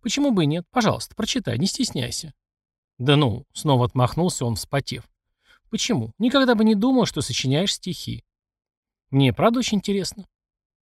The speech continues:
«Это дурной стишок». «Ну, стишок? Ну, хорошо, расскажи другой, который лучше». «Другой? Ну, хм», он призадумался. Почему он вдруг вспомнил эту дурацкую песенку? Секунда, другая,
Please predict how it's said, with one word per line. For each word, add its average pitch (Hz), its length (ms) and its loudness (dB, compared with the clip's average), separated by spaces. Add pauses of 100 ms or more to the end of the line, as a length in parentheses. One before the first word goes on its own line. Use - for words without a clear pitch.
(120)
«Это 180 180 -4
дурной 196 300 2
стишок». - 400 -8 (380)
«Ну, 143 120 2
стишок? - 560 -2
Ну, 135 80 -4
хорошо, 190 320 0
расскажи 220 320 0
другой, 156 360 0
который 196 320 0
лучше». - 380 -4 (800)
«Другой? 208 480 2 (200)
Ну, 135 440 0
хм», 120 220 0 (160)
он 123 120 0
призадумался. 120 680 -2 (800)
Почему 285 300 0
он 285 100 2
вдруг 220 180 0
вспомнил 226 380 0
эту 160 140 0
дурацкую 143 480 2
песенку? - 640 -10 (560)
Секунда, 208 560 2
другая, 139 680 0